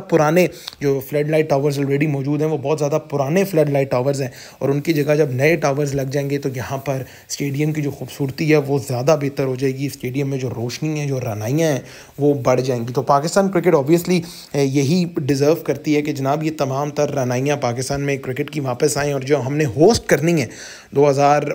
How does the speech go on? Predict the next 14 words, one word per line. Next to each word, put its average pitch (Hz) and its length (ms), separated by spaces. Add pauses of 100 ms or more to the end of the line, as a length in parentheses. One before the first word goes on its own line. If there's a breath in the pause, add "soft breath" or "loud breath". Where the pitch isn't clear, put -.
पच्चीस 160 320
की 151 160
चैंपियंस 139 520
ट्रॉफी, 135 260
उसके 139 300
लिए 143 200
पाकिस्तान 135 460
के 147 80
जो 135 120
ग्राउंड 147 440
हैं, 151 160
जो 143 120
वेन्यूज़ 147 480
हैं 135 80